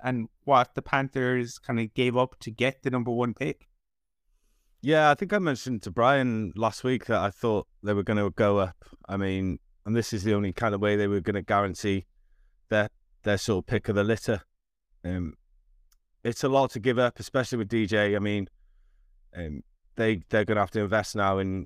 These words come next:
Speaker 2: in kind of free agency, getting wide receivers in, 'cause they just haven't got enough at the moment. Uh, but like I say, they've only given up one first round pick,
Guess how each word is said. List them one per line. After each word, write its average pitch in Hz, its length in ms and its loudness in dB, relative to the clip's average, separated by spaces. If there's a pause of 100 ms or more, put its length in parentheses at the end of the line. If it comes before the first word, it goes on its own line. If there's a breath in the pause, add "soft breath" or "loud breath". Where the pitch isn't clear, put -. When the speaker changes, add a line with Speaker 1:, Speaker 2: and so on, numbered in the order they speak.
(160)
Speaker 2:
in 98 160 -2
kind 101 200 -2
of 95 100 -4
free 101 220 0
agency, 90 420 -2
getting 92 320 0
wide 92 220 0
receivers 90 400 -4
in, 90 160 -4
'cause 90 180 -8
they 98 100 -6
just 90 200 -8
haven't 92 220 -2
got 85 120 -2
enough 92 260 -2
at 80 60 -6
the 90 80 -4
moment. 90 380 -2 (520)
Uh, - 100 -16 (640)
but 113 200 0
like 120 160 2
I - 40 -14
say, 123 200 2
they've 113 160 2
only 120 160 0
given 120 220 0
up 104 120 -4
one 117 180 0
first 117 320 -2
round 113 200 0
pick, 120 260 -2